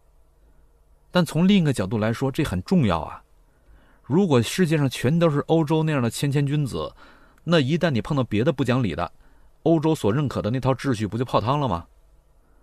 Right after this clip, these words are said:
在这种情况之下，欧洲的身后也得站一个不讲理的。他跟欧洲有差不多的价值观，但是不允许讨价还价。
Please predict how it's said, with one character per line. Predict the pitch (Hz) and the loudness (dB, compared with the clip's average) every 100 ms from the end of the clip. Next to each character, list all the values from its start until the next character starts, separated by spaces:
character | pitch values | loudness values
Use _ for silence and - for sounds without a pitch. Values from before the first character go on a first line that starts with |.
| _ _ _ _ | _ _ _ _
在 | 175 156 | 0 2
这 | - 180 | 2 2
种 | 104 | 0
情 | - 113 | -2 -2
况 | 120 110 | -2 -2
之 | 113 | -2
下， | 107 - - - _ | -4 -6 -16 -20 _
欧 | 151 165 | 2 2
洲 | 165 160 | 2 2
的 | 147 | 0
身 | 151 139 | 0 0
后 | 143 82 | 0 0
也 | 101 156 | 0 2
得 | 127 | 2
站 | 92 131 107 | 0 0 0
一 | |
个 | 98 | -2
不 | 117 | -2
讲 | 95 101 | -2 -2
理 | 85 | -4
的。 | - - _ _ _ _ _ - - | -8 -14 _ _ _ _ _ -18 0
他 | 156 | 4
跟 | 175 170 | 4 6
欧 | 175 | 6
洲 | 160 170 | 6 6
有 | 120 | 4
差 | - 151 | 2 0
不 | 123 | 2
多 | 147 | 2
的 | 143 | 0
价 | 135 117 | 0 0
值 | 123 | 4
观， | 151 - - - | 4 2 -2 0
但 | 147 | 2
是 | 120 | 2
不 | 123 - 165 | -2 0 2
允 | 113 131 | 4 2
许 | 143 | 0
讨 | - 92 | -2 -2
价 | 117 | 0
还 | 101 123 | 0 0
价。 | 151 | 0